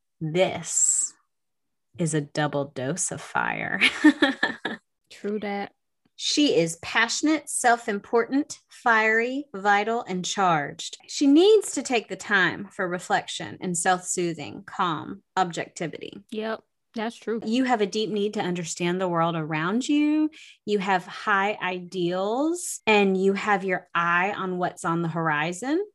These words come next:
Speaker 1: You are a tolerant, adventurous, and curious person, and you want to see the best in people and in life.
Speaker 2: Mm-hmm.
Speaker 1: Then one final thing. Um, you have lots and lots of energy and tend to become quite restless if you feel confined.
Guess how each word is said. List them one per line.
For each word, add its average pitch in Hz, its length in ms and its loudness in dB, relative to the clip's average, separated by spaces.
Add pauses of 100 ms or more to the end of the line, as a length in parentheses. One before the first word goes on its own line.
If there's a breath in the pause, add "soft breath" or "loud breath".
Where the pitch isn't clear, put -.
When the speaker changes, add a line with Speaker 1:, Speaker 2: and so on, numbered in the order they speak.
(140)
Speaker 1:
You 269 600 2
are 233 320 4
a 196 140 -2
tolerant, 349 840 0
adventurous, 277 800 0
and 208 220 -4
curious 320 500 -2
person, 190 500 -8
and 185 160 -6
you 185 120 -6
want 196 240 -8
to - 80 -14
see 214 180 -6
the 185 120 -10
best 160 420 -8
in 180 180 -4
people 254 480 -8
and 175 160 -8
in 160 220 -10
life. - 580 -16
Speaker 2:
Mm-hmm. 240 1000 -6 (200)
Speaker 1:
Then 220 300 2
one 190 200 2
final 175 360 0
thing. 165 180 -6 (280)
Um, 165 420 6
you 196 120 6
have 196 160 2
lots 190 320 4
and 277 100 2
lots 220 220 0
of 240 80 -8
energy 175 680 0
and 180 160 -2
tend 180 240 -2
to 202 60 -2
become 202 380 -4
quite 170 280 0
restless 165 540 -2
if 190 160 -6
you 175 100 0
feel 156 220 0
confined. 214 840 0